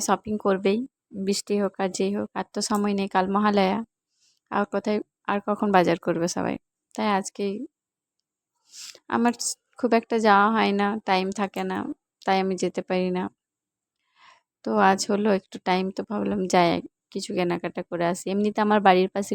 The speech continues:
গড়িয়াহাট, আমি গড়িয়াহাট থেকেই বেশিরভাগ সব কেনাকাটা করেছি। আজ আমি একটু এসপ্ল্যানেডে চলে গিয়েছিলাম। এই যে বিল্ডিংটা তোমরা দেখছো, এই দুটো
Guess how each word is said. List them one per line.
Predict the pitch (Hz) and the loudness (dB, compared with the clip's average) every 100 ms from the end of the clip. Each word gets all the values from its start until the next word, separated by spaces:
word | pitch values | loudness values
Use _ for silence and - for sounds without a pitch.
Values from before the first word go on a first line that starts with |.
| 196 | 0
গড়িয়াহাট, | 185 190 208 226 _ _ _ _ _ _ _ _ - | 2 2 0 -4 _ _ _ _ _ _ _ _ -6
আমি | 220 208 | -2 4
গড়িয়াহাট | 202 202 214 214 - | 4 4 0 -2 -4
থেকেই | 208 214 202 | -2 2 2
বেশিরভাগ | - 208 202 196 | 0 0 0 2
সব | 202 - | 0 0
কেনাকাটা | 190 180 185 202 - | 2 2 2 0 2
করেছি। | 190 196 233 247 _ _ - - - 208 | 2 2 -2 -4 _ _ -20 -20 -6 -2
আজ | 220 | 2
আমি | 220 202 | 2 2
একটু | - 202 | 0 -6
এসপ্ল্যানেডে | - 196 190 - 202 | 0 0 0 0 -2
চলে | 202 196 185 | 0 -2 -4
গিয়েছিলাম। | 190 208 214 254 _ _ _ _ _ _ _ _ _ - - - _ _ _ _ _ 214 | -4 -4 -4 -6 _ _ _ _ _ _ _ _ _ -20 -20 -20 _ _ _ _ _ -6
এই | 214 | -4
যে | 220 | -2
বিল্ডিংটা | 214 190 202 214 220 | -2 0 -2 -2 -2
তোমরা | 220 220 202 | -2 -2 0
দেখছো, | 202 - - 240 269 - _ 233 | -2 -4 -6 -4 -4 -8 _ -6
এই | 208 180 | -6 -2
দুটো | 196 - | -4 -2